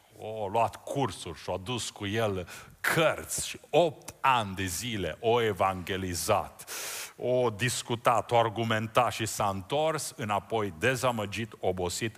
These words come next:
frustrat, aproape fără niciun convertit.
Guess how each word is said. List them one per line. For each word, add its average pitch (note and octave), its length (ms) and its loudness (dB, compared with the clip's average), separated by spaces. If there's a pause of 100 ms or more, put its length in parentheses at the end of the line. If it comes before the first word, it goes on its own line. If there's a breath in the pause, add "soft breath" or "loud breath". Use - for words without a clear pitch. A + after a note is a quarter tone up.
(120)
frustrat, - 800 -2 (480 loud breath)
aproape C#3 460 2
fără A2 180 -6
niciun F#2+ 300 -8
convertit. E2 520 -10